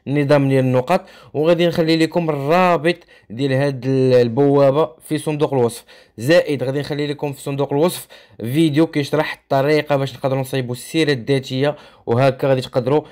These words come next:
تكثروا من الحظوظ ديالكم. بلا ما تقول لي: "احقا انا ما مصايب السي في، ما عنديش"، عندك كاع الامكانيات باش تقدر تهاجر. وكنعرف ناس اللي جاو عبر هاد البوابه وحصلوا على عقد عمل،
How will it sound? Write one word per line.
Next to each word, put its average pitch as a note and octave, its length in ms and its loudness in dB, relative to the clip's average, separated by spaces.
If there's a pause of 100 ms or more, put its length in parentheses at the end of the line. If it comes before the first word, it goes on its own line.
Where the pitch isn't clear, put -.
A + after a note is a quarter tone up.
(180)
تكثروا - 360 -2
من C#3+ 120 2
الحظوظ C#3 380 2
ديالكم. A2+ 500 0
بلا C#3 180 0
ما D3+ 100 0
تقول C3 220 -4
لي: C#3 260 0
"احقا - 500 -4
انا C3 120 0
ما B2+ 60 0
مصايب B2+ 280 -4
السي B2+ 260 -4
في، C3 140 -2
ما B2+ 140 0
عنديش"، A#2+ 380 -4 (240)
عندك C3 360 -2
كاع E3+ 140 2
الامكانيات C#3+ 680 -2
باش C3 200 -6
تقدر C3 260 -2
تهاجر. C3 460 0 (240)
وكنعرف C3+ 520 0
ناس C#3 340 0
اللي C3+ 180 0
جاو C3 280 2 (180)
عبر C3 300 0
هاد C#3 200 2
البوابه C3+ 640 2 (280)
وحصلوا - 520 -2
على C#3+ 100 4
عقد C3+ 280 -2
عمل، C3+ 360 -2